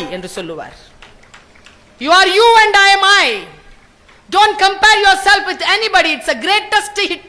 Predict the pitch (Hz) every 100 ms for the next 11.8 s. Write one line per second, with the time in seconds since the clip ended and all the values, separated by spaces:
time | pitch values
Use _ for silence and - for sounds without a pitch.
0 | - 285 277 262 - - 359 415 415 370
1 | - 302 277 262 277 320 294 254 233 220
2 | 214 214 226 165 - - - - - -
3 | - - - - 220 302 330 427 427 403
4 | 349 392 453 453 440 415 392 359 339 330
5 | 285 233 151 147 - _ _ _ _ _
6 | _ - - - 233 - 403 403 370 320
7 | 302 381 403 403 349 - 269 262 233 175
8 | 131 - _ _ _ _ _ _ - 233
9 | 359 403 381 320 302 269 208 170 131 170
10 | _ _ _ _ _ 277 370 392 381 359
11 | 302 330 370 349 320 285 226 185